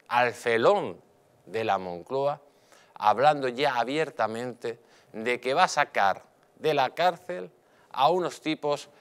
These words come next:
que han querido destruir nuestra nación y que siguen queriendo destruir nuestra nación.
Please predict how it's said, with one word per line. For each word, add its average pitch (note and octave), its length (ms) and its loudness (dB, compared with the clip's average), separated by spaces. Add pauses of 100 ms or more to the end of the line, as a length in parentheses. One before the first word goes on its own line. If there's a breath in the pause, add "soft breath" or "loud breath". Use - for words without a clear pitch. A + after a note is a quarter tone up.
(100)
que C#3+ 160 2
han E3 200 6
querido C#3+ 440 -2
destruir B2 800 -6 (360)
nuestra B2+ 440 -6
nación C3+ 300 -6
y D3+ 60 -4
que D#3+ 160 -2
siguen A3+ 360 -4
queriendo G2+ 520 -4
destruir F#2+ 540 -10
nuestra F2 260 -16
nación. D2+ 300 -18